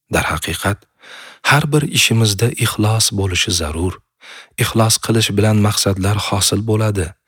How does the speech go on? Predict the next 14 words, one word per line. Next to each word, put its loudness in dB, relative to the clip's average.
va 4
Alloh 2
taolo 2
u 0
tufayli 2
yomonliklardan 2
asraydi. -4
Zero, 2
ulug' 2
zotlar 0
ixlos, 0
xalos 0
deb -2
bejizga -2